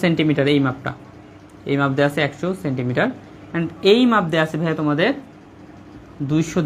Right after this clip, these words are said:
দশ সেন্টিমিটার, একশো সেন্টিমিটার, and এটা হচ্ছে দুইশো দশ সেন্টিমিটার। এরপরে তোমার এই মাপগুলো দেয়া আছে, ঠিক আছে? এই মাপগুলো দেয়া আছে আট সেন্টিমিটার করে, আট সেন্টিমিটার।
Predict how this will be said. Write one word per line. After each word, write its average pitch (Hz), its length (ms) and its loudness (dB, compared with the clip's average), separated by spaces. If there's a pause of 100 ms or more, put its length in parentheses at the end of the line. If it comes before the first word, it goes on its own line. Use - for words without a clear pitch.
দশ 165 180 4 (680)
সেন্টিমিটার, 131 460 -2 (1000)
একশো - 220 -4
সেন্টিমিটার, 180 380 0 (120)
and 151 160 4
এটা 139 120 0
হচ্ছে 147 240 -2
দুইশো 143 180 -2 (100)
দশ 180 140 4 (300)
সেন্টিমিটার। 143 420 -6 (840)
এরপরে 233 300 4 (2250)
তোমার 208 160 4 (120)
এই 233 140 8
মাপগুলো 180 400 2
দেয়া 139 140 6
আছে, 139 140 -6
ঠিক 165 160 0
আছে? 165 140 0 (460)
এই 190 120 2
মাপগুলো 190 400 2
দেয়া 185 160 4
আছে 220 140 0 (400)
আট 175 120 2 (140)
সেন্টিমিটার 139 480 0 (100)
করে, 123 160 -4 (880)
আট 165 120 2 (140)
সেন্টিমিটার। 143 680 0